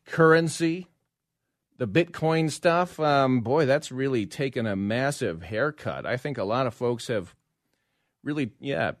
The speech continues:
taken a shave there on that front. And that's, um, could that become the symbol, the symbol of the forthcoming crash? Are we headed for some kind of a crash?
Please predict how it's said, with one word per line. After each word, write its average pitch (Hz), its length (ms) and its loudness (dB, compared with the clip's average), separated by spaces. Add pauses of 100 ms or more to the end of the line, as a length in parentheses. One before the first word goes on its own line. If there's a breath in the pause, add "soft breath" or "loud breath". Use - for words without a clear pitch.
taken 143 260 -2
a 98 80 -2
shave 139 640 0
there 131 480 2
on 107 220 -2
that 127 340 0
front. 110 640 -6
And 104 220 -8
that's, 147 360 -6
um, 104 400 -2 (720)
could 175 140 4
that 208 160 2
become 180 360 0
the 147 120 0
symbol, 160 640 -2 (320)
the 123 100 -6
symbol 151 560 -2
of 117 140 -2
the 117 100 -4
forthcoming 139 720 -2
crash? 135 520 -4
Are 127 80 -2
we 113 120 -2
headed 127 320 -2
for 120 100 -6
some 135 260 -2
kind 131 240 -2
of 95 100 -2
a 95 60 -4
crash? 135 800 -6